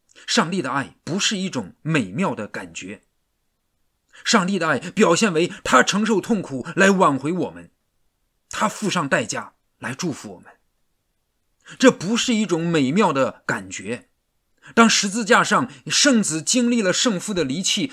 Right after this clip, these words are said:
那是痛苦的感受。但这就是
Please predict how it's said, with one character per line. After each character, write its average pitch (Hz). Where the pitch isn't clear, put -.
那 240
是 208
痛 262
苦 -
的 139
感 95
受。 107
但 104
这 156
就 107
是 95